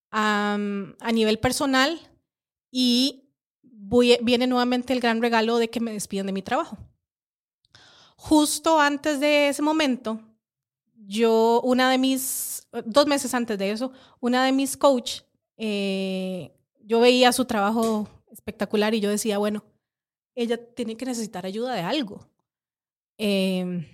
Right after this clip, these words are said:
a mí me gusta hacer este tipo de cosas, como, no sé, manejo de hojas de Excel, etcétera. Em, y le dije, y bueno, para hacer el cuento corto, se dio la oportunidad de trabajar con ella.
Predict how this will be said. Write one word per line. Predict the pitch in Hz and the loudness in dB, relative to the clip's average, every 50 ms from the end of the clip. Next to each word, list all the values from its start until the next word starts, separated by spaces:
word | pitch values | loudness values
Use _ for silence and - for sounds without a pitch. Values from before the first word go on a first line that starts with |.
| - _ | -20 _
a | - 208 | -4 -2
mí | 214 214 | 0 0
me | 208 214 | 0 0
gusta | 208 233 233 - 262 | 0 -2 -2 -2 -2
hacer | 277 240 214 | -2 -2 -2
este | 233 226 - 214 | -4 -6 -8 -10
tipo | 247 226 - 233 | -12 -8 -6 -6
de | 220 220 | -6 0
cosas, | - 330 302 285 285 269 - 240 226 233 226 - | 2 4 4 4 2 2 0 0 0 0 -4 -6
como, | - - 202 190 | -8 -8 -6 -6
no | 196 196 | -6 -6
sé, | - 202 | -6 -6
manejo | 196 185 185 190 196 196 | -8 -8 -8 -8 -6 -6
de | 196 190 190 185 | -8 -8 -8 -8
hojas | 190 202 208 196 | -8 -8 -8 -8
de | 185 190 | -8 -10
Excel, | 185 - - 277 269 240 | -8 -4 -2 0 0 0
etcétera. | 220 220 - 240 240 247 247 254 247 - - - - - - - _ _ _ _ | -2 -2 -2 -4 -4 -2 -4 -4 -6 -8 -18 -20 -20 -20 -20 -20 _ _ _ _
Em, | 226 233 226 214 214 208 196 190 196 185 165 - _ _ _ _ _ _ _ _ _ _ _ _ _ _ _ _ _ _ | 2 2 2 2 2 -2 -4 -6 -8 -12 -14 -18 _ _ _ _ _ _ _ _ _ _ _ _ _ _ _ _ _ _
y | 254 226 | -4 -2
le | 220 190 185 | 0 2 2
dije, | 262 359 359 370 349 - - _ _ _ _ _ _ _ _ | 2 0 0 -2 -6 -8 -14 _ _ _ _ _ _ _ _
y | 226 214 214 233 | -4 0 4 4
bueno, | 254 220 175 185 - - _ _ _ _ _ | 4 4 2 -2 -10 -16 _ _ _ _ _
para | 226 220 214 | -6 -4 -4
hacer | - 233 233 | -2 -2 -4
el | 240 | -2
cuento | 240 277 262 254 262 277 | -2 -2 -2 0 -2 0
corto, | - 277 277 269 294 285 294 302 - _ | 2 2 2 2 -2 -4 -4 -4 -8 _
se | - - 220 | -8 -6 -4
dio | 196 196 | -2 -2
la | 202 | -2
oportunidad | 214 - 247 233 - 262 240 247 254 247 | -4 -4 -6 -6 -4 -2 -2 -2 -2 -2
de | 240 247 | -4 -4
trabajar | - 269 247 240 254 247 | 0 0 0 2 0 -2
con | 247 - 269 269 | -2 -2 0 0
ella. | 262 254 285 311 | 0 0 -2 -6